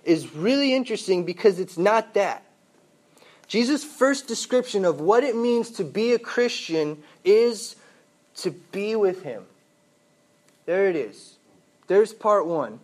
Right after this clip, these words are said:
There's the first half. There's the number one rule.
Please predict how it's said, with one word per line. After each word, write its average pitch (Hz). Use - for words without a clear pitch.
There's 196
the 208
first 202
half. -
There's 185
the 175
number 185
one 190
rule. 160